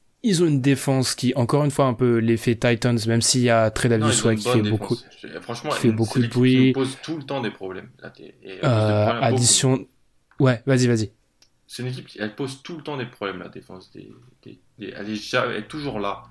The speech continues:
Speaker 2: Elle est toujours chiante. Ils ont, ils sortent toujours des, des mecs qui, qui sont, qui sont sous-cotés, qui arrivent à très bien performer. Donc ouais, je suis d'accord que la défense, en fait, c'est moyen plus partout. Je me dis que par, que sur des, mais, mais, mais ils sont,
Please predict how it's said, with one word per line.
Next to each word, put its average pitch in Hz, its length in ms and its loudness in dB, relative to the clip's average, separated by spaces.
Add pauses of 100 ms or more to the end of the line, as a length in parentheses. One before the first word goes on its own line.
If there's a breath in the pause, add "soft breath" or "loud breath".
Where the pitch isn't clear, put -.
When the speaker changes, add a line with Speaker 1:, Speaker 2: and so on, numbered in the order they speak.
(300 soft breath)
Speaker 2:
Elle 107 100 -16
est - 60 -20
toujours 135 320 -10
chiante. - 520 -12 (460 soft breath)
Ils 107 120 -10
ont, 110 160 -6
ils - 80 -10
sortent 131 320 -10
toujours 139 220 -8
des, 123 180 -6
des 110 140 -10
mecs 113 220 -10
qui, 101 200 -16
qui - 140 -20
sont, 104 480 -12
qui - 180 -20
sont - 160 -18
sous-cotés, 117 640 -10
qui 110 80 -12
arrivent 98 140 -10
à 95 40 -12
très - 140 -16
bien 104 140 -8
performer. 104 680 -10 (540 loud breath)
Donc 101 200 -12
ouais, 123 160 0
je - 300 -14
suis - 100 -20
d'accord 110 320 -8
que 120 60 -16
la 104 80 -4
défense, 107 580 -10 (840)
en - 880 -20
fait, 156 140 -8
c'est - 160 -6
moyen 127 400 0
plus 131 340 -10
partout. 123 540 -8 (100)
Je - 160 -18
me 101 80 -8
dis 117 240 -10
que 113 140 -10
par, - 280 -14 (220)
que - 80 -18
sur 107 220 -10
des, 101 260 -10 (100)
mais, 113 140 -6 (220)
mais, 117 80 -8 (160)
mais 113 160 -6
ils 107 60 -6
sont, 107 220 -12